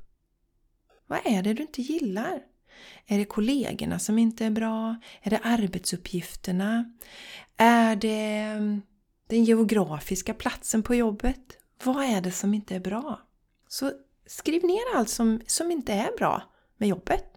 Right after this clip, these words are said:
Och, och dölj ingenting. Har du en chef du inte gillar, skriv ner det. Skriv ner allt som du inte tycker är bra.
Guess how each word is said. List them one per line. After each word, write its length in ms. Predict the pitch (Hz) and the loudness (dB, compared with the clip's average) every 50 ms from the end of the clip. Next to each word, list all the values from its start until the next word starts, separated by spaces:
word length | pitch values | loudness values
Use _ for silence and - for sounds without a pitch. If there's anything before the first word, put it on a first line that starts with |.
| _ _ _ _ _ _ | _ _ _ _ _ _
Och, 280 | 254 269 277 277 - | 0 0 0 0 0
och 100 | - 269 | -2 2
dölj 300 | 262 269 214 202 226 254 | 4 4 4 4 2 2
ingenting. 720 | 320 403 359 240 190 180 180 - - - - - 185 - _ _ | 0 2 4 2 2 2 -2 -4 -4 -4 -4 -10 -12 -14 _ _
Har 160 | - 220 240 | -4 -2 0
du 80 | 269 | 0
en 80 | 277 262 | -2 -2
chef 380 | 269 - 247 277 285 277 269 - | 0 2 2 4 4 2 0 -2
du 100 | - 294 | -6 -6
inte 160 | 277 - 269 | -4 -2 -2
gillar, 240 | 269 269 254 226 233 | 0 2 2 2 0
skriv 300 | 233 - - 240 240 226 | 0 -2 -2 2 2 2
ner 240 | 208 185 175 - | 2 2 0 -2
det. 220 | 180 180 - - - _ _ _ _ _ _ _ _ _ _ _ | -2 -2 -2 -4 -6 _ _ _ _ _ _ _ _ _ _ _
Skriv 200 | _ _ - 262 | _ _ -8 -4
ner 180 | - 285 285 285 | -2 -2 -2 0
allt 440 | - 277 277 277 262 - - - _ | 0 2 4 4 2 2 0 -4 _
som 180 | - - 196 185 | -4 0 0 2
du 60 | 190 | 2
inte 160 | 190 185 - | 0 -2 -6
tycker 220 | - - - - 170 | -12 -12 -8 -8 -8
är 40 | |
bra. 340 | 165 170 143 104 185 - _ | -6 -6 -6 -6 -6 -10 _